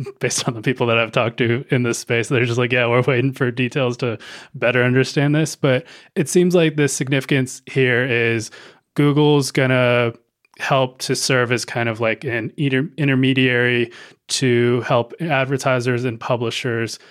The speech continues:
kind of apply their clean rooms for programmatic advertising purposes to, you know, buy, sell,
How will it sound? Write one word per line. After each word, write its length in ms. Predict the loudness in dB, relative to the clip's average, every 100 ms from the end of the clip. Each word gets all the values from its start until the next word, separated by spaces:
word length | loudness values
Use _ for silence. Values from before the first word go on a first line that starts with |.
| _ -10
kind 220 | -4 -2
of 180 | -4 -4
apply 640 | -6 -6 -6 -2 0 2 0
their 200 | 0 -2
clean 340 | -4 -4 -2
rooms 360 | -2 -4 -6 -8
for 320 | -6 -4 -4
programmatic 640 | -4 -8 -6 -6 -6 -6
advertising 580 | -6 -8 -8 -8 -8 -8
purposes 420 | -12 -14 -16 -16
to, 180 | -10 -10
you 140 | -6 -6
know, 40 |
buy, 300 | -2 -2 -2
sell, 480 | -4 -4 -4 -4 -6